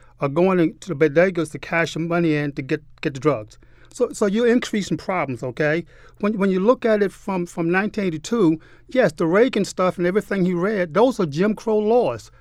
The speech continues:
This is a Jim Crow law, too. So what they are telling us is that we want money. And the way we're gonna get money is we're gonna legalize the recreational marijuana, which means that we're gonna create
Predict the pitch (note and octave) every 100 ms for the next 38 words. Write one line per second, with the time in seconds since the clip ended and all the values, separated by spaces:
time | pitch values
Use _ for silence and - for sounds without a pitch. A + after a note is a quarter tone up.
0 | - - A#3+ B3 A3+ D#3 G#3 G#3 - G#3
1 | G#3 G3 F#3+ C4+ G3 G#2+ - - - F#3
2 | B3+ B3 G#3+ F#3+ - A#3+ A3+ F#3 F#3 -
3 | F3 E3+ - - - - D#3+ A#3+ A#3+ G#3+
4 | G3 G3+ F3 G#2+ - - - - E3+ F3
5 | A#3 A#3+ A3 G3 F#3 F3+ G3 F#3+ D#3 D#3+
6 | - D3+ D#3+ F#3 E3+ D#3+ F#3 A3+ A3 F3+
7 | D#3+ D#3+ D#3+ - - C#3+ F#3+ A3 G3 F#3+
8 | - F#3+ F3 F3+ F3+ E3 E3+ D#3+ E3+ C3+
9 | C3+ - - - - - G3+ - F#3+ G3
10 | F#3+ - F3 E3+ F#3 F#3+ F3+ E3+ - -
11 | G3+ F3+